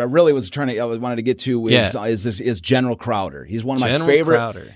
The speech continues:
Speaker 1: he's one of my favorite stories. One of the, these, these type of guys, and I think he really helps to illustrate this concept of, like, you know, this, how, just the magic that was in the air for this team was that, so General Crowder
Speaker 2: Is he related to Boyd Crowder?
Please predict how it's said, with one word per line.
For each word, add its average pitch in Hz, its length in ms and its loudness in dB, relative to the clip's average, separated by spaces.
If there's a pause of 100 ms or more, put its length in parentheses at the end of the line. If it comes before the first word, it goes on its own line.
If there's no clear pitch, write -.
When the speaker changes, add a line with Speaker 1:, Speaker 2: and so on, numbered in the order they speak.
Speaker 1:
he's 143 120 -2
one 156 120 2
of 147 40 0
my 131 100 2
favorite 151 500 2
stories. 127 500 -2
One 131 160 -2
of - 140 -6
the, - 60 -14
these, 117 220 -2
these 120 180 2
type 143 140 4
of 113 80 -2
guys, 117 240 4
and 113 80 0
I 110 120 -2
think 127 160 0
he 110 100 -4
really 110 200 2
helps 113 200 0
to 104 100 -4
illustrate 101 440 2
this 92 120 -2
concept 107 560 0
of, 90 240 -2
like, 92 240 -2
you 110 60 -4
know, 95 100 -2
this, 87 180 -2
how, 92 160 -4
just 117 240 0
the 101 60 2
magic 104 500 2
that 101 100 0
was 92 160 0
in 98 80 2
the 92 120 0
air 104 220 4
for 92 140 -4
this 87 180 -2
team 120 420 0 (500)
was 120 280 2
that, 117 240 2
so 139 120 -4
General 170 320 2
Crowder 139 600 0
Speaker 2:
Is 98 60 -6
he 110 80 -2
related 107 340 0
to 104 80 -4
Boyd 110 320 0
Crowder? 123 520 -4